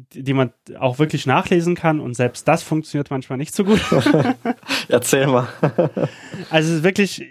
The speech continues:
Speaker 1: ich, ich mache diese P D F jetzt seit, äh, seit, ich glaube, drei Jahren.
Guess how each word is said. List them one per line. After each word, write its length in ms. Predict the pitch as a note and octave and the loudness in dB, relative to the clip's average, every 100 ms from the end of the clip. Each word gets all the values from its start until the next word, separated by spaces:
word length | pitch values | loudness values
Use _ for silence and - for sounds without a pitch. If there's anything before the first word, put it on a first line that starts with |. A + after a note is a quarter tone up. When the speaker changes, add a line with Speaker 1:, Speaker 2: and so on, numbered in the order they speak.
| C#3+ | -12
Speaker 1:
ich, 180 | C#3+ D#3 | -6 -4
ich 140 | D3 | 0
mache 180 | E3+ F3 | 0 0
diese 220 | G3 F#3 | 0 0
P 140 | F3+ | 2
D 80 | D#3 | 2
F 120 | D#3+ | 2
jetzt 160 | E3+ D3+ | 2 0
seit, 260 | C#3+ - - | 0 -2 -8
äh, 320 | - D3 C#3 | -12 -10 -10
seit, 180 | - C3 | -12 -14
ich 60 | |
glaube, 200 | - C3 | -12 -10
drei 220 | B2+ B2 C#3 | -4 0 2
Jahren. 400 | F3+ F3+ G#3 | 2 0 -2